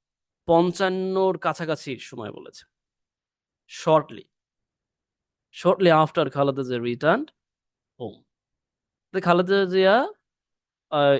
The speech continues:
এই বাড়িতে পৌঁছানোর সাথে সাথে, shortly after এরকম অর্থে, এখানে after ব্যবহার হয়েছে as a conjunction হিসাবে। Here we see, and returned, এইখানে মূলত এই অংশটা ব্যবহার হয়েছে adverbial clause হিসাবে। মানে তিনি বাড়িতে ফেরার সাথে সাথেই shortly,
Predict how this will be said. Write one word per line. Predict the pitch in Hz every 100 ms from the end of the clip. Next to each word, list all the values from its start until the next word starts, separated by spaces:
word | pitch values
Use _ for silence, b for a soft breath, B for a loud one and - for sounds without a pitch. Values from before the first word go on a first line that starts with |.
| -
এই | 139 131
বাড়িতে | 127 131 147 160
পৌঁছানোর | 147 151 156 156 170 160 147 -
সাথে | - 170 165
সাথে, | 156 123 95
shortly | - 156 151 151 120
after | - - 92
এরকম | 104 127 131 113
অর্থে, | 101 180 302 - _ _ -
এখানে | 156 170
after | 151 151 202
ব্যবহার | 180 185 185
হয়েছে | 170 175 214 160
as | 131
a | 120
conjunction | 113 123 147 147 175
হিসাবে। | 160 160 160 196 _ _ _ _ _ _ _ _ -
Here | 101
we | 107 -
see, | 180 202 - _ _ _ _ _ _ _ -
and | 143 139 143
returned, | 151 160 170 110 - _ _ _ _ _ -
এইখানে | 147 180 180 269
মূলত | 330 131 131 135 170
এই | 165 175 160
অংশটা | 139 - 127
ব্যবহার | 120 131 135
হয়েছে | 143 143 - 254 -
adverbial | 139 151 135 123 113
clause | 147 135 120
হিসাবে। | 104 110 -
মানে | - _ _ _ _ - -
তিনি | 214
বাড়িতে | 185 170 175 180
ফেরার | - 180
সাথে | 180 180 160 180
সাথেই | 175 175 220 123
shortly, | - 151 151 -